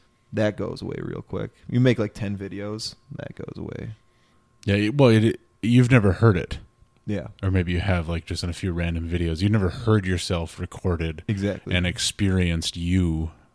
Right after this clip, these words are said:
Speaker 2: per other people.
Speaker 1: Mm-hmm.
Speaker 2: But that, the novelty of that goes away really, really quickly.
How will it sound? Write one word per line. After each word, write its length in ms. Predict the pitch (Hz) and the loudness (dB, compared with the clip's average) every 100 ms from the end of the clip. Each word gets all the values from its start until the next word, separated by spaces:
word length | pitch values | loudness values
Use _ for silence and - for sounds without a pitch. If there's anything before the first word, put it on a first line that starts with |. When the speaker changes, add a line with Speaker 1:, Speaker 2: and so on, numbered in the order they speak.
| _ _ | _ _
Speaker 2:
per 280 | - 95 87 | 0 0 0
other 260 | 78 80 80 | -2 -4 -6
people. 460 | - 92 - - - - | -2 -2 -2 -10 -14 -6
Speaker 1:
Mm-hmm. 260 | 117 101 95 92 _ _ _ _ _ - | -2 0 0 -4 _ _ _ _ _ -10
Speaker 2:
But 300 | 92 92 - _ _ _ _ _ - | -4 -4 -4 _ _ _ _ _ -18
that, 440 | 92 92 90 - _ - | -4 0 0 -2 _ -10
the 120 | 101 | -4
novelty 520 | 92 90 87 85 - | 0 0 0 -2 -2
of 80 | 87 | -2
that 160 | 80 80 | -2 -4
goes 200 | 85 80 | -4 -4
away 280 | 82 80 80 | -2 -2 -2
really, 280 | 78 78 78 | -2 -2 -2
really 260 | 80 78 | -4 -6
quickly. 340 | - 101 - | -8 -14 -16